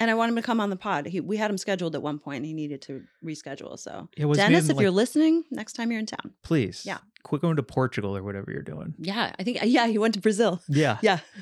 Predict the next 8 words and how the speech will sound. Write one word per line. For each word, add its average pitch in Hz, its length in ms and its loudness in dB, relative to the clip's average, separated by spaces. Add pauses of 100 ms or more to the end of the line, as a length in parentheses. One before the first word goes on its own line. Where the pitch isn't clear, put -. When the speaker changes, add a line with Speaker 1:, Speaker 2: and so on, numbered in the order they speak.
(240)
Speaker 2:
Quit - 240 2
leaving 147 540 4
and 120 140 -2
come 123 260 0
here. 220 160 -6
Speaker 1:
What - 100 -6
the 233 60 -6
fuck? 202 400 -12